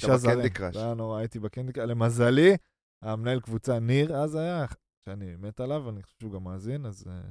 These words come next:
Speaker 1: נרים לו קצת.
Speaker 2: שאוט אאוט.
Speaker 1: והוא אמר לי, "שומע וזה, קח חדר לבד." כאילו, לא מתאים שתהיה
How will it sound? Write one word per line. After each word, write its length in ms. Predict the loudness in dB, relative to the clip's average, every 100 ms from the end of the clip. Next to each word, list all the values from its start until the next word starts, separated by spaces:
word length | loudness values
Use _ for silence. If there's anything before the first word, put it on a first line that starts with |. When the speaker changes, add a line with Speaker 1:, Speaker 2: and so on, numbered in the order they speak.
| -16 -16
Speaker 1:
נרים 260 | -10 -4 -2
לו 100 | -2
קצת. 240 | 0 -2 -2
Speaker 2:
שאוט 280 | -4 -2 -2
אאוט. 420 | -4 -8 _ -20 -16
Speaker 1:
והוא 360 | 0 4 6 6
אמר 200 | 6 4
לי, 320 | 4 2 0
"שומע 360 | -2 -6 -6 -6
וזה, 220 | -6 -6 -8
קח 180 | -6
חדר 260 | -8 -6 -8
לבד." 340 | -8 -4 -4 -4 _ _
כאילו, 460 | -16 -14 -12 -10 -8
לא 120 | -8
מתאים 280 | -8 -10 -14
שתהיה 220 | -16 -12